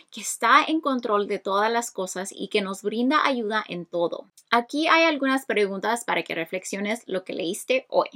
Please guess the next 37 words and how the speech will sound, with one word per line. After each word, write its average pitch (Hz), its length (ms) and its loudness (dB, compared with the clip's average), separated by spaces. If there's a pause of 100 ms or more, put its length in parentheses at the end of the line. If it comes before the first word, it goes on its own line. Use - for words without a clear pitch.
(300)
Debemos 262 600 4
tener 349 340 -2
cuidado 214 540 2
de 196 100 -2
tener 196 400 -6
la 269 160 0
teología 240 800 -2
correcta. 165 600 -6 (320)
Aunque 214 240 4
Elifaz 233 560 2
a 311 100 6
veces 269 400 4
está 214 300 -4
correcto 214 420 0
en 196 60 -6
su 190 100 -2
descripción 180 640 -2
de 294 100 0
Dios, 185 340 -2
no 233 140 0
siempre 277 420 2
tiene 226 320 2
razón 190 440 0
en 175 160 -6
la 165 120 -2
forma 175 320 -2
en 175 120 -8
que - 160 -10
aplica 214 680 2
lo 185 200 2
que - 260 -6
él 339 280 0
cree 180 460 4
saber 185 400 4
acerca - 420 -2
de - 140 -4
Dios. - 540 -10